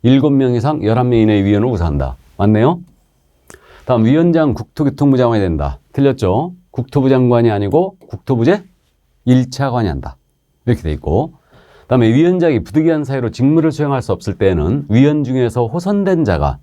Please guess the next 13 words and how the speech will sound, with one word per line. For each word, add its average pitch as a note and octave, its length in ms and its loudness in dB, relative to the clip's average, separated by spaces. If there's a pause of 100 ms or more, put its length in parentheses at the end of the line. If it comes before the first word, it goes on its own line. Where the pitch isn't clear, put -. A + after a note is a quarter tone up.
(120)
그 C#3 140 2
직무를 A#2 380 0
대행한다. C#2+ 480 -4 (140)
아니죠. A#2 560 2 (920)
일 C#3+ 220 2
차관이 F3+ 460 0
당연직을 D3+ 500 0
하기 A2 220 -2
때문에 F#2 360 0
여기는 B2 300 2
부위원장 B2+ 540 2
제도가 G#2 240 0
없고 E2+ 560 -4